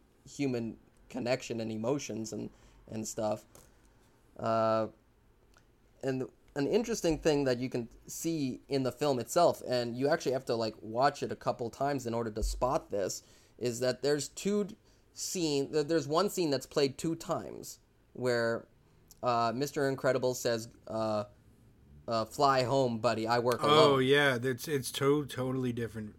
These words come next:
Speaker 2: things from different point of views, I noticed.
Speaker 1: Exactly. Like, exactly. Like,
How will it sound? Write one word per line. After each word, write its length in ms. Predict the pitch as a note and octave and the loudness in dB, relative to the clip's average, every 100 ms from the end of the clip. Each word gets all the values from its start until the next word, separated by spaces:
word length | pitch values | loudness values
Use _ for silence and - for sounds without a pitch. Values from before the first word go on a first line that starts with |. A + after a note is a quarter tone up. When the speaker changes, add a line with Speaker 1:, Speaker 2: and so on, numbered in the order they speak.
| - | -14
Speaker 2:
things 400 | B2 A#2+ A2 - | -6 -4 -4 -8
from 180 | A2 G2+ | -12 -12
different 280 | A2 G#2+ G2 | -14 -14 -12
point 200 | A2+ G#2 | -10 -10
of 60 | |
views, 280 | G2 G#2+ G#2 | -8 -8 -8
I 60 | G2+ | -10
noticed. 560 | G2+ G#2 G#2 G2+ - - - - - | -12 -12 -14 -16 -20 -20 -20 -20 -8
Speaker 1:
Exactly. 500 | C#3 C#3 E3+ - A#2 | -4 4 6 6 0
Like, 280 | A2+ B2 - - _ - _ _ _ _ _ - | 2 0 0 -14 _ -20 _ _ _ _ _ -12
exactly. 400 | B2 D3+ C#3 A#2+ | 0 0 0 -2
Like, 200 | A#2 | -4